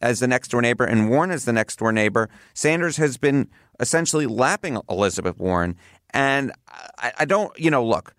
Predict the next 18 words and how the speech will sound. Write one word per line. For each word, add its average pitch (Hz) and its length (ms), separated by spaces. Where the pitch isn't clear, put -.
she's 101 240
not 120 180
out 156 120
of 151 80
the 135 80
game. 131 340
Strange 123 400
things 127 220
can 123 120
happen. 110 440
She's 92 340
not 107 240
a 117 60
nail 107 240
shot 104 380
in 110 200
New 110 140
Hampshire. 101 500